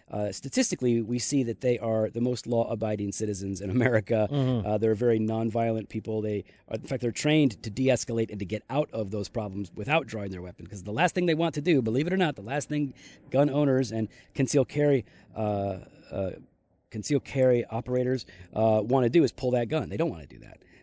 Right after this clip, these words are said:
Speaker 1: Uh, but they, they carry a gun because they have the right, and our Constitution guarantees that right, and because they recognize that I, I, they would rather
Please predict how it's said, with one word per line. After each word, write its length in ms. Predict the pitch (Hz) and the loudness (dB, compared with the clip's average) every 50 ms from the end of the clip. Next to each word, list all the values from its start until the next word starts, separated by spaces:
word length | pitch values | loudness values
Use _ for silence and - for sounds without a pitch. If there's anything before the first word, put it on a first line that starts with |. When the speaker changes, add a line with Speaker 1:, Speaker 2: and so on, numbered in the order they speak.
| _ - | _ -8
Speaker 1:
Uh, 180 | - 95 98 | -6 -6 -6
but 220 | 95 - - 110 - | -4 -4 -4 -4 0
they, 280 | 120 110 110 107 - - | 0 0 0 0 -2 -4
they 100 | 110 107 | -6 -6
carry 300 | - - 175 214 220 208 | -4 -2 2 4 4 4
a 40 | 160 | 4
gun 280 | 107 104 95 92 95 92 - | 2 -2 -4 -4 -6 -6 -8
because 880 | - 120 _ - - - 247 254 226 127 95 90 90 101 123 135 - - - _ _ _ _ _ _ _ _ - | -10 -12 _ -12 -8 -2 2 2 4 4 2 0 -2 -4 -6 -6 -10 -14 -16 _ _ _ _ _ _ _ _ -2
they 140 | 123 120 123 | 0 0 2
have 240 | 131 127 117 107 | 2 0 0 0
the 80 | 113 110 | -2 -2
right, 540 | 107 143 180 127 107 98 120 151 - - - - _ _ _ _ _ _ _ _ - | 2 2 2 2 2 0 -2 -4 -6 -10 -10 -12 _ _ _ _ _ _ _ _ -8
and 320 | 117 113 113 113 110 110 - | -6 -4 -2 -2 -2 -4 -2
our 160 | - 120 123 | -2 -2 -2
Constitution 480 | - - 127 117 - - 131 113 - 113 | -2 -2 -6 -6 -4 -6 -6 -4 -4 -2
guarantees 540 | 101 113 107 107 98 - - 180 196 196 147 | -2 -2 -2 -2 -4 -4 -2 0 0 0 2
that 180 | 127 110 85 78 | 0 0 0 -2
right, 300 | 95 95 90 92 98 - _ _ _ _ _ _ _ - | -6 -8 -8 -8 -10 -12 _ _ _ _ _ _ _ -4
and 280 | - 190 240 262 220 202 | -2 0 2 2 2 0
because 420 | 220 - - 196 180 180 175 165 | -2 0 2 4 4 4 4 2
they 100 | 190 185 | 0 0
recognize 600 | 175 165 156 - 156 156 151 147 147 147 143 - | 0 0 0 -2 -2 -2 0 0 0 0 -2 -2
that 400 | - 120 120 127 135 131 123 - - 170 | -6 -6 -2 0 2 2 2 0 -4 -8
I, 160 | 147 143 147 - - | -4 -2 -2 -2 -2
I, 80 | 151 | -2
they 120 | 143 156 156 | 0 2 2
would 140 | 147 135 120 | 2 2 2
rather 560 | 120 135 156 175 202 202 233 226 220 214 | 0 0 2 2 2 2 2 2 0 0